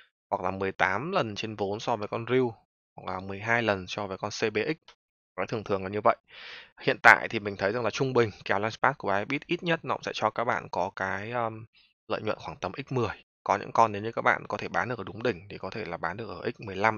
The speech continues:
x hai mươi, còn tối thiểu thì thường thường là nó sẽ cho các bạn x mười. Và sau khi mà các bạn đạt đủ cái điều kiện rằng là giữ số dư trong vòng năm ngày để họ tính, ơ, snapshot ấy, họ chụp lại đấy,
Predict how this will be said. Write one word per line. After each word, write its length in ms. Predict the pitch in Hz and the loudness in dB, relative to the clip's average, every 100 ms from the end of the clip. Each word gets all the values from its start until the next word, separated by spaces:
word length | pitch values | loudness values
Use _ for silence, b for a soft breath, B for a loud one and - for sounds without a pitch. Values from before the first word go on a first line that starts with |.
| 123 | -2
x 20 | |
hai 140 | 120 104 | -4 -2
mươi, 180 | 117 107 B B B | 0 -2 B B B
còn 160 | - 92 | -10 -4
tối 180 | 98 107 | -2 2
thiểu 200 | 147 107 | 2 0
thì 100 | 95 | -4
thường 160 | - 90 | -10 -10
thường 200 | 92 92 | -10 -10
là 60 | |
nó 100 | 87 | -10
sẽ 100 | 90 | -8
cho 140 | 104 101 | -6 -2
các 100 | 110 | 0
bạn 100 | - 135 | 0 -2
x 20 | |
mười. 160 | 113 92 - _ _ _ _ _ _ _ _ _ - | -2 -2 -6 _ _ _ _ _ _ _ _ _ 2
Và 200 | 104 98 | 2 2
sau 220 | - 139 | 4 4
khi 200 | 139 143 | 4 0
mà 120 | 120 104 | 0 0
các 120 | 127 | 2
bạn 200 | 131 - | 2 2
đạt 180 | 101 101 | 0 0
đủ 220 | 104 85 | -4 -4
cái 120 | 90 101 | -6 -6
điều 140 | 120 | -6
kiện 320 | - 117 101 | -2 -4 -4
rằng 140 | 98 92 | -8 -6
là 120 | 92 | -6
giữ 140 | 117 | -6
số 200 | - 113 | -2 -2
dư 240 | 110 131 120 | 0 -2 -2
trong 160 | 117 | -4
vòng 140 | 107 98 | -6 -4
năm 180 | 110 107 | -2 0
ngày 160 | 98 | 0
để 100 | 85 | -2
họ 260 | 90 95 - | -4 -6 -4
tính, 360 | 104 104 135 151 | -6 -6 -8 -6
ơ, 240 | 151 131 120 | -4 -4 -6
snapshot 500 | - 120 - 143 143 | -4 -4 4 6 6
ấy, 100 | - | 0
họ 120 | - - | -2 -4
chụp 200 | 110 101 | -2 2
lại 160 | 98 | 2
đấy, 160 | 107 | 2